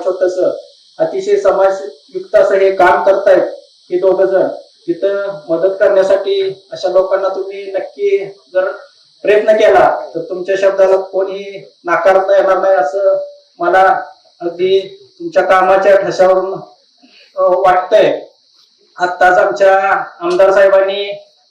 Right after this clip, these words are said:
मी आज भाषणात बोलणारच होतो, त्यांच्या स्वर्गीय आमदार अनिल भाऊ बाबर व स्वर्गीय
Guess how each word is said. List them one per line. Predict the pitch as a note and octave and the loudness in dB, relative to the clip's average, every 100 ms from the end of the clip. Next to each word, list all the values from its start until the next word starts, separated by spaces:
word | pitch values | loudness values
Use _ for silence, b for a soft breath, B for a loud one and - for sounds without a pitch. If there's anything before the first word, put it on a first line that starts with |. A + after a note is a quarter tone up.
| - | -2
मी | |
आज | F3+ | 0
भाषणात | F#3 F#3+ F#3 G3 G3 | 2 2 2 0 0
बोलणारच | G#3+ G#3+ G#3 - | 2 2 2 2
होतो, | G#3 - F#3 B2 - - _ _ _ _ _ _ | 0 0 0 0 -6 -18 _ _ _ _ _ _
त्यांच्या | F3+ F3+ F#3 F#3+ F#3+ F#3 G3 - _ - | -4 -2 2 2 4 2 -4 -10 _ -2
स्वर्गीय | F#3+ F3+ | 0 2
आमदार | G3 - F#3+ G3 | 2 2 4 4
अनिल | F#3+ G3+ G3+ | 2 0 2
भाऊ | G3 | 4
बाबर | G3 F#3+ G3 F#3 - - F3 | 4 4 4 2 -2 -10 -8
व | F3+ F3+ F3+ F3+ - _ _ _ _ _ | -2 0 0 -4 -14 _ _ _ _ _
स्वर्गीय | F#3+ F#3+ F#3 G3 | 0 2 2 2